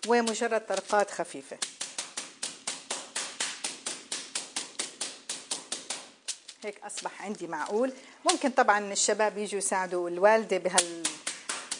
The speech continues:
الموضوع. ما نرققهاش كتير، لأنه هلأ لما نحطها في البقسماط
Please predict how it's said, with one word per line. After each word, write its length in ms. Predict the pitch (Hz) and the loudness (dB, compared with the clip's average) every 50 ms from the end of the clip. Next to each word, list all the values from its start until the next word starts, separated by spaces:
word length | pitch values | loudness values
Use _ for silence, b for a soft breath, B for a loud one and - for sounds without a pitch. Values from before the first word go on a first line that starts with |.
| - - - - - - - 180 | -8 -10 -12 -12 -8 -10 -10 -10
الموضوع. 580 | 180 175 165 - 175 180 175 - 208 220 240 262 269 - - - - - - - - - - - - - - - - - - - - - - - - - - - - - - - - - - - - - - - - - - - - _ _ _ _ _ _ _ _ - | -10 -6 -6 -4 -4 -2 -2 -2 0 2 0 0 -2 -2 -8 -10 -10 -8 -10 -12 -12 -8 -8 -8 -8 -8 -8 -8 -10 -8 -8 -14 -14 -8 -8 -8 -8 -6 -8 -10 -10 -8 -8 -8 -6 -6 -6 -8 -10 -8 -10 -12 -10 -10 -12 -12 -12 _ _ _ _ _ _ _ _ -6
ما 100 | 220 254 | -6 -4
نرققهاش 560 | 254 240 - 117 - 208 214 262 277 269 - | -4 -4 -6 -8 -8 -2 0 2 2 2 0
كتير، 380 | 233 - - - 240 254 285 269 | -4 -4 -4 0 0 2 2 2
لأنه 300 | 220 202 180 196 208 202 | 0 0 0 0 0 0
هلأ 300 | 190 226 220 214 175 185 | 0 0 2 2 2 2
لما 200 | 190 185 190 180 | 2 0 -2 -4
نحطها 400 | 180 - - 277 277 - 226 202 | -4 2 0 0 2 4 0 2
في 140 | - - 247 | 4 4 2
البقسماط 540 | 214 214 214 - - 233 220 214 226 247 | 2 4 0 0 0 2 4 4 4 2